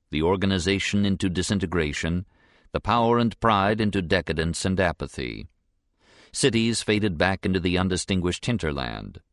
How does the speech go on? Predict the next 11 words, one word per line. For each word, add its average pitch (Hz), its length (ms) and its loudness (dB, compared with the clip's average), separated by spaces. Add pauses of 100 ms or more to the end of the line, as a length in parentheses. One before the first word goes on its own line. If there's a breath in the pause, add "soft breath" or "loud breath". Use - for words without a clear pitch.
(160)
The 71 100 -4
roads 85 440 0
fell 90 200 2
into 87 160 0
disrepair 87 720 0
and 107 220 0
no 127 180 2
longer 92 440 2
hummed 87 320 0
with 78 240 -4
trade. 71 540 -4